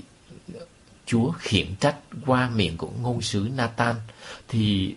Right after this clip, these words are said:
David khiêm tốn, ờ, khiêm tốn xin lỗi Chúa. Ờ, chúng ta nghe cái đoạn Thánh Vịnh, ờ, cái, cái Thánh Vịnh năm mươi của David,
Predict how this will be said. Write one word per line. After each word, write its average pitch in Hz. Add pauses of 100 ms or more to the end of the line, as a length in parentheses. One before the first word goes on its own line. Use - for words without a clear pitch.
(120)
David 135 (420)
khiêm 180 (240)
tốn, 123 (440)
ờ, 92
khiêm 139 (140)
tốn 117 (260)
xin 170
lỗi 92
Chúa. 110 (420)
Ờ, 85 (320)
chúng 127
ta 127
nghe 123 (280)
cái 131 (100)
đoạn 90
Thánh 131
Vịnh, 87
ờ, 107
cái, 139
cái 139
Thánh 147
Vịnh -
năm 131
mươi 143
của -
David, 127